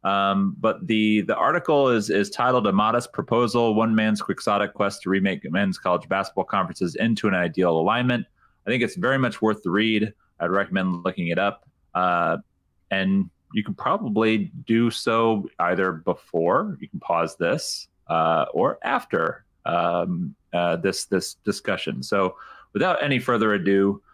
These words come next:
uh, let's get to C J Moore from The Athletic.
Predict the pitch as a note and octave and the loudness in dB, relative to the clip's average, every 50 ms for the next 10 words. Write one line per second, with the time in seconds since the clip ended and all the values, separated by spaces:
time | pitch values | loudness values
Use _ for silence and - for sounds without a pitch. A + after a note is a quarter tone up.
0 | _ _ _ F2 F2+ F2+ F2+ F2 A#2 D#3 D3+ - - D3+ C3+ - - - A2+ G#2+ | _ _ _ 0 0 2 2 2 2 0 -2 -2 -2 -2 -2 -2 -2 0 0 2
1 | F#2+ F#2 - - - - D3 E3+ E3 C3 C#3+ C#3+ B2+ B2 A#2 A2 A2 A2 A2 A2 | 2 2 -2 -4 -2 0 0 0 2 2 2 2 2 4 4 4 4 4 4 4
2 | G#2+ G#2 G#2+ G#2+ - _ _ _ _ _ _ _ - G2 F#2 F2 F2 E2+ D#2+ E2 | 4 2 0 -2 -8 _ _ _ _ _ _ _ -2 -2 0 2 2 2 2 0
3 | - - C#2+ C2 - - - _ _ | -2 -4 -6 -4 -4 -6 -12 _ _